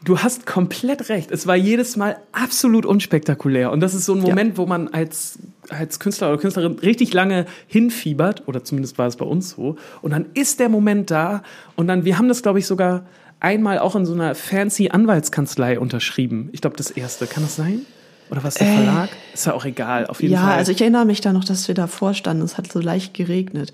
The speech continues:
Speaker 2: Und die
Speaker 1: Mhm.
Speaker 2: Stimmung war auch gar nicht gut.
Speaker 1: Nee, die Stimmung war überhaupt nicht gut.
Speaker 2: Ja.
Speaker 1: Und wir haben das dann in, in so einer fancy Anwaltskanzlei, aber
Speaker 2: Nee, das war
Speaker 1: unterschrieben
Speaker 2: aber,
Speaker 1: unter
Speaker 2: äh, das war der Verlag. Weil ich weiß
Speaker 1: War der
Speaker 2: noch,
Speaker 1: Verlag,
Speaker 2: beim
Speaker 1: ja, ja.
Speaker 2: Plattenvertrag,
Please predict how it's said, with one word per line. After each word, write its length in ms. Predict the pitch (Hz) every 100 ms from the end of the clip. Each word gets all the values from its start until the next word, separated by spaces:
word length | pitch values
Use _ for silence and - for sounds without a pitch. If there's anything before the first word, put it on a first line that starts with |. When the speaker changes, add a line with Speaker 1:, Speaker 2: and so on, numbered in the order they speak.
| -
Speaker 2:
Und 120 | 220 196
die 40 |
Speaker 1:
Mhm. 40 | 185
Speaker 2:
Stimmung 340 | 180 247 214
war 100 | 170
auch 120 | 160
gar 260 | 175 180 214
nicht 240 | 196 185
gut. 300 | - 151 143 - - _ - - -
Speaker 1:
Nee, 120 | 165
die 60 | 160
Stimmung 260 | - 170 156
war 100 | 143
überhaupt 220 | 139 -
nicht 140 | 139
gut. 240 | - 127 143 - - _
Speaker 2:
Ja. 140 | 180 160
Speaker 1:
Und 420 | 156 151 151 - -
wir 200 | 139 147
haben 100 | 175
das 140 | 156
dann 360 | - 151 143 135
in, 160 | 156 156
in 120 | 156
so 60 |
einer 80 | 147
fancy 420 | 135 180 196 - -
Anwaltskanzlei, 800 | 185 180 175 180 160 156 160
aber 80 | 160
Speaker 2:
Nee, 60 | 196
das 200 | 208 -
war 100 | 220
Speaker 1:
unterschrieben 80 | 208
Speaker 2:
aber, 140 | 202
Speaker 1:
unter 100 | -
Speaker 2:
äh, 40 | 185
das 200 | 190 202
war 80 |
der 100 | 208
Verlag. 460 | 208 196 190 156 -
Weil 80 | 165
ich 120 | 165
weiß 120 | 190
Speaker 1:
War 80 | 165
der 80 | 180
Speaker 2:
noch, 60 |
Speaker 1:
Verlag, 220 | 214 151 139
Speaker 2:
beim 80 | 175
Speaker 1:
ja, 60 |
ja. 40 | -
Speaker 2:
Plattenvertrag, 800 | 226 226 208 180 - 180 196